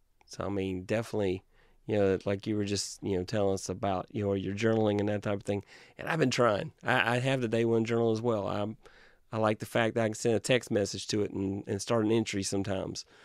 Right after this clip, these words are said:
Um, though after ten days, it gets tired of me and it, so-, it stops sending me texts. So I'm like, "Oh, I gotta get back to it." Um, yeah. But, I mean,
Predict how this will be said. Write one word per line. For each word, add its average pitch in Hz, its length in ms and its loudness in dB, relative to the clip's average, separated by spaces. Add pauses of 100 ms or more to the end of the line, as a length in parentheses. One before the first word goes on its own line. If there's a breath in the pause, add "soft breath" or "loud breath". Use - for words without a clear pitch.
(340 soft breath)
Um, 95 320 2
though 113 180 6
after 117 220 4
ten 123 220 6
days, 107 220 6
it - 40 -16
gets 110 120 -2
tired 104 300 2
of 92 80 0
me 95 140 -2
and 90 120 -4
it, - 60 -12
so-, - 240 -2
it 92 60 -6
stops 92 300 -4
sending 92 180 -2
me - 60 -6
texts. - 400 -4
So 92 100 -4
I'm 92 80 -2
like, 92 300 -2
"Oh, - 80 2
I - 200 -2
gotta - 140 -6
get 117 140 -4
back 110 220 -6
to 104 120 -2
it." - 140 -2 (540 soft breath)
Um, 101 500 6 (580)
yeah. 95 200 -4 (420 soft breath)
But, 156 160 8
I 156 80 12
mean, 156 260 10